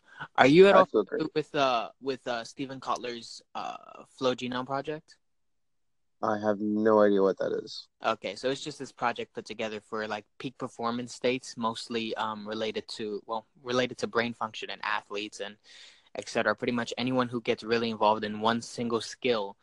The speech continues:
Speaker 1: after practicing it for a certain amount of time, you get into something called flow, especially with action sports.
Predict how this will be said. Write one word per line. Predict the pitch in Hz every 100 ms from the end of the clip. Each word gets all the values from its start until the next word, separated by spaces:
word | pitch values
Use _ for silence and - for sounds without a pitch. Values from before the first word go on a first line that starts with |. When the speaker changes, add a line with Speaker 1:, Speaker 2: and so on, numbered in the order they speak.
| _ _ -
Speaker 1:
after | 110 113
practicing | - 113 110 117 - 117
it | -
for | 113
a |
certain | - 117 113
amount | 107 107
of |
time, | - 117 113
you | 110 113
get | 117 113
into | 110 123
something | 113 110 107
called | 107 104 -
flow, | - 127 113 87
especially | - 117 - 120
with | 110 -
action | 110 - 117 110
sports. | - 104 - - -